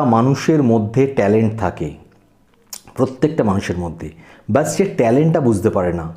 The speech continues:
কারোর মধ্যে ট্যালেন্ট ছিল ক্রিকেটার হওয়া, সে চলে গেছে সিঙ্গিং লাইনে, হতে পারেনি, সে ভাবলো তার মধ্যে ট্যালেন্ট নেই, ছিল তার মধ্যে ট্যালেন্ট। কারোর হওয়ার ছিল ম্যাথস টিচার, সে চলে গেল হচ্ছে একটা অন্য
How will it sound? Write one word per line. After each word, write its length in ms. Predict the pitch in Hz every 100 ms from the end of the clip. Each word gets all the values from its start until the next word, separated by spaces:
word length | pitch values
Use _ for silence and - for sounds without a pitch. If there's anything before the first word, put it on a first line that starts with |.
| -
কারোর 260 | 107 113 139
মধ্যে 160 | 143 151 160
ট্যালেন্ট 280 | 110 127 143
ছিল 100 | 151 147
ক্রিকেটার 420 | 123 113 135 151
হওয়া, 140 | 151 165
সে 80 | 165 143 -
চলে 160 | 117 117
গেছে 160 | 131
সিঙ্গিং 340 | 151 139 127 117 98
লাইনে, 220 | 90 85 85 - -
হতে 180 | 113 123
পারেনি, 340 | 120 110 110 123 - - - - - - _ -
সে 100 | 123
ভাবলো 240 | 120 135
তার 200 | 139 113 113
মধ্যে 160 | 110 -
ট্যালেন্ট 280 | 95 92 87
নেই, 80 | 85 -
ছিল 160 | - 190 165
তার 100 | 95
মধ্যে 180 | 170 165 -
ট্যালেন্ট। 300 | 78 78 76 - - - - _ - -
কারোর 240 | 120 160 127
হওয়ার 200 | 123 143
ছিল 140 | - 170 143
ম্যাথস 260 | 127 123 -
টিচার, 320 | 113 95 87 80 - _ _ _ _ - _ -
সে 160 | - 156 160
চলে 180 | 143 123 127
গেল 120 | 139 147
হচ্ছে 260 | 147 - 175 170 - - - - -
একটা 160 | - - 151
অন্য 180 | 156